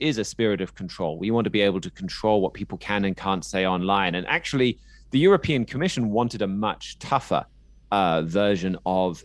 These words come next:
this law, one where, um, you had content filters. So instead of Twitter coming on and taking down posts that they don't like,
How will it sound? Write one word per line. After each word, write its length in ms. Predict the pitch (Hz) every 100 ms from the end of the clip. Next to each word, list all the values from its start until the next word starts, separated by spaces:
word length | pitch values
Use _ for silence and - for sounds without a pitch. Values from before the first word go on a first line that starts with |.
| -
this 380 | 98 95 -
law, 380 | 101 95 85 80
one 500 | 87 104 113 110 104
where, 640 | 101 101 104 101 98 92 90 - - - - - -
um, 600 | - 107 98 90 82 80 82 - -
you 140 | 113
had 420 | 95 101 101 95 -
content 460 | - 135 123 101
filters. 500 | - 147 - 87 -
So 200 | - 139
instead 380 | 123 117 151 156
of 340 | 143 127 110 - - _ - -
Twitter 300 | - 131 120
coming 320 | - 117 110 107
on 160 | 104
and 100 | 101
taking 480 | - 139 131 117 104
down 420 | 90 139 131 104
posts 520 | - 107 104 - -
that 160 | - 101
they 120 | 98
don't 260 | 95 120 156
like, 380 | 101 82 -